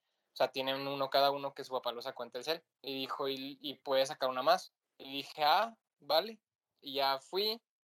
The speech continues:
Mi tío, pues, fue ahí a Ch-, a Charlie, donde yo trabajo, y de ahí fuimos al Telcel que está ahí mismo en Citadel.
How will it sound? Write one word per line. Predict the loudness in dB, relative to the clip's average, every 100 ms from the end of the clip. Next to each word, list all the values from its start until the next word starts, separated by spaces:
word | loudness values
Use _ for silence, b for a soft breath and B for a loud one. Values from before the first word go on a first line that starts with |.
| _ _
Mi | -20 -14 -14
tío, | -10 -2 4 6 6 4 -2 -6
pues, | -6 -6 -12 -8
fue | -2 -2
ahí | 0 0
a | 0
Ch-, | 0 -4
a | -4
Charlie, | 2 2 2 -6
donde | -8 -10
yo |
trabajo, | -2 0 0 -4 -16
y | -12
de | -14
ahí | -14
fuimos | -14 -10 -6
al | -6 -8 -12
Telcel | -12 -8 -10
que | -10
está | -6
ahí | -6
mismo | -4 -6
en | -6
Citadel. | 0 2 2 0